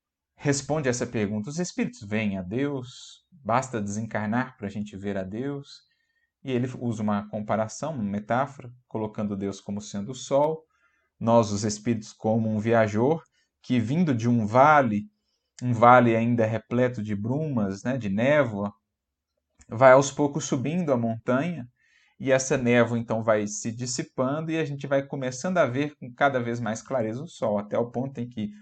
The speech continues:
ultrapassando a névoa, que é uma metáfora, um símbolo aí da matéria, da materialidade, das limitações de espíritos tão materializados que ainda somos,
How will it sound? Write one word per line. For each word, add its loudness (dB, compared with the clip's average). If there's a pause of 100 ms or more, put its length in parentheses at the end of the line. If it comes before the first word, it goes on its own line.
(160)
ultrapassando -2
a 6
névoa, 2 (500)
que 0
é 6
uma 0 (380)
metáfora, 0
um -8
símbolo -6
aí 0
da -2
matéria, 4
da -2
materialidade, -2
das -2
limitações -6
de -6
espíritos -10
tão -6
materializados -6
que -14
ainda -6
somos, -10